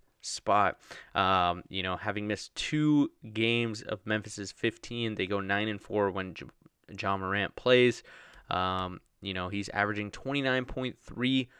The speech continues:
points in the running for the scoring title. Um, you know, and he's averaging that on forty-eight percent shooting, forty point three percent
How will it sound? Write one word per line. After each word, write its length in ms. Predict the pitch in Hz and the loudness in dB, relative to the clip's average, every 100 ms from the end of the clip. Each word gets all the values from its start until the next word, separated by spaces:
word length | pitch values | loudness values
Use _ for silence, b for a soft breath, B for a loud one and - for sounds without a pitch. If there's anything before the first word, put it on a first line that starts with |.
| b b - | b b -18
points 500 | - 123 120 110 - | -2 2 2 0 -6
in 200 | 110 120 | -6 -4
the 80 | 110 | 0
running 280 | 104 113 | 0 0
for 120 | 110 - | -4 -8
the 80 | |
scoring 380 | - - 110 110 | -10 -8 -6 -6
title. 560 | 107 - 110 113 98 98 B B B B | -8 0 2 4 2 0 B B B B
Um, 640 | - 98 98 95 92 92 - _ - | 2 4 4 4 0 -4 -16 _ -10
you 140 | 98 92 | -4 -2
know, 240 | 92 92 | -2 -2
and 120 | - 101 | -4 -8
he's 120 | 92 | -4
averaging 560 | 104 104 107 104 101 101 | 2 2 0 -4 -6 0
that 280 | 101 98 - | 0 0 -2
on 280 | 95 95 90 | -4 -4 -6
forty-eight 800 | _ _ 123 123 123 117 110 110 | _ _ 0 2 4 4 2 0
percent 440 | - 110 - 101 | -6 -8 -8 -6
shooting, 560 | - - 123 117 113 107 | -6 -4 0 0 0 -2
forty 380 | - 123 123 110 | -4 -2 -2 -2
point 320 | - 110 98 - | -6 -6 -6 -8
three 420 | 98 117 113 110 B B B B - | -2 0 0 -4 B B B B -8
percent 560 | - - - 110 110 | -6 -6 -2 0 0